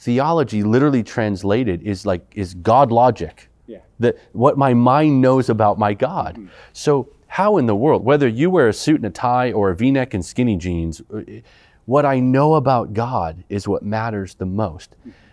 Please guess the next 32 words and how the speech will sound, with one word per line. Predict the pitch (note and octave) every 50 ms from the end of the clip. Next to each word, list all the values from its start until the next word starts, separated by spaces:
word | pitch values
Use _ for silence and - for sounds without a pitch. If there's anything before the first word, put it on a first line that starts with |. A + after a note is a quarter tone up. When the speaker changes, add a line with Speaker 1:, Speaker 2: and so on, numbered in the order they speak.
| _ _
Speaker 1:
The | - G2 F#2
higher | F2 - - - A#2+ B2+ C3 B2+ A#2+
my | A2 G#2 F#2+ F#2 F2
knowledge | F2 F2+ F#2 G#2 A2+ A2 G#2+ G#2 -
of | G#2 G2 F#2+ F#2+
God, | - F#2+ F#2+ F#2+ F#2+ F#2
the | F2 F2+
higher | - - F#2 G2 G2+ G2+ F#2
my | F2 E2 D#2+ D#2+
worship | D#2+ D#2+ F2 F#2 F#2+ - - G#2+ G2 - F2+
of | F#2 F2 F2+
God. | - F2+ F2+ F2+ F2 F2
You, | F2+ F2+ - -
high | - - - A2+ G#2 G2+ A2
theology | G#2 - - G2 F#2 F2 F2+ G2 G2+ G2+ G2 - G2+ G2+ G2 G2+
leads | F2 F2 F#2+ F#2 F2 - -
to | - F2
high | - - - G2 F#2+ G2
doxology. | F2 F#2+ F2 E2+ - - - - F2+ F2+ F2+ F#2 F2+ F2+ F2+ F2+ F2+ F2+ F2
Speaker 2:
Mm-hmm. | - - - - _ _ _ _ _ _ _ -
Speaker 1:
So | - - C3+ A#2
I | - C3
wanna | C3 C#3 D3+ D3 C3
know | B2 B2+ C3+ D3 D3
my | C3+ A#2+ G2+ F2
God, | D#2 F#2 E2 C#2+ C#2 D#2+ -
and | A#2+ B2+
I | C3
wanna | B2+ C3+ C3 B2+
know | B2+ B2 A#2 A2+
him | A2 G#2+ G#2 G2
rightly, | F#2 F#2+ A2 B2 C3 A#2+ - G2 F#2 E2+ D#2+ D#2